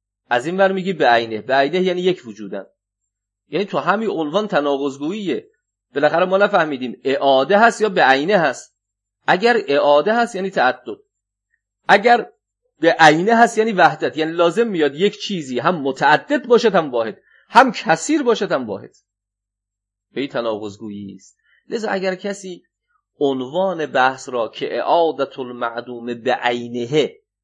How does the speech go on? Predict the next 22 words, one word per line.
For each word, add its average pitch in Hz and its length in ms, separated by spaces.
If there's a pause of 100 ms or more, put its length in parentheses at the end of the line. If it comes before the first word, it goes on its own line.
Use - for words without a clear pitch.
(240)
درست، 202 460
درست 170 320
متوجه 113 500
بشه، 104 240
تصور 170 640
درستی 190 500
از 151 220
اعاده 131 500
و 120 80
لازم 127 480
اعاده 107 460
داشته 104 280
باشه 98 380 (580)
و 143 80
تصور 156 640
درستی 202 500
از 165 200
قید 202 300
به 156 80
عینه 143 320
داشته 151 360
باشد، 220 380